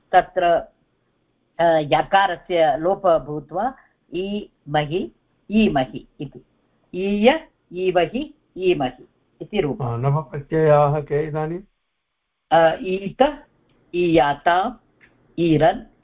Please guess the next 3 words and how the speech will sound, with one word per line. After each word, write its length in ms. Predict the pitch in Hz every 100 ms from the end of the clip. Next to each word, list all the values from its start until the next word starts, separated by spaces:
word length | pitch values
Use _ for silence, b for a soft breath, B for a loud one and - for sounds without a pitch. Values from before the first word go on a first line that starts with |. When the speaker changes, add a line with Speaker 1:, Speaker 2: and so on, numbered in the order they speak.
| _ _ _ _ -
Speaker 1:
ईथाः, 840 | 202 220 220 190 165 160 156 208 254 - _ _ _ _ 185
ईयाथाम्, 1800 | 196 214 185 156 156 - 180 190 233 - _ _ _ _ _ _ - 175
ई-, 300 | 185 160